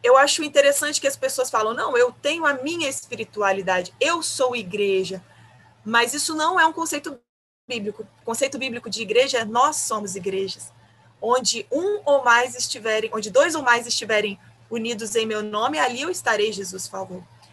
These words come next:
Então, nós somos criados de forma coletiva, nós somos criados para congregar. E a realidade do reino de Deus na terra é a realidade do outro em relação comigo,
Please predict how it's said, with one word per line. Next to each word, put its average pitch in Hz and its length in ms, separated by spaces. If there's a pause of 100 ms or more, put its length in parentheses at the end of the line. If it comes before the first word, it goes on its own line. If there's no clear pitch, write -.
(160)
Então, 226 120
nós 233 160
somos 247 240
criados 254 880 (320)
de - 100
forma 226 340
coletiva, 226 680
nós 208 140
somos 226 220
criados 240 520
para 262 260
congregar. 220 680 (560)
E 240 240
a 233 80
realidade 240 580
do 302 80
reino 277 300
de 247 100
Deus 247 220
na 226 140
terra 254 300
é 240 100
a 247 60
realidade 240 680
do 196 220
outro 240 520
em 208 80
relação 208 460
comigo, 202 580